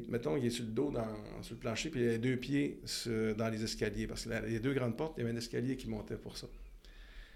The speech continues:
Fait que, on le tire, et la, la, ma collègue qui était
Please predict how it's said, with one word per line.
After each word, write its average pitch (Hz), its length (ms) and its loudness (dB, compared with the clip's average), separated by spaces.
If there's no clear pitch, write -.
Fait 113 100 -2
que, 113 320 8
on 120 120 4
le 107 80 2
tire, 160 400 8
et 123 140 4
la, 113 200 6
la, 104 560 2
ma 107 140 0
collègue 127 400 6
qui 120 100 0
était 113 320 6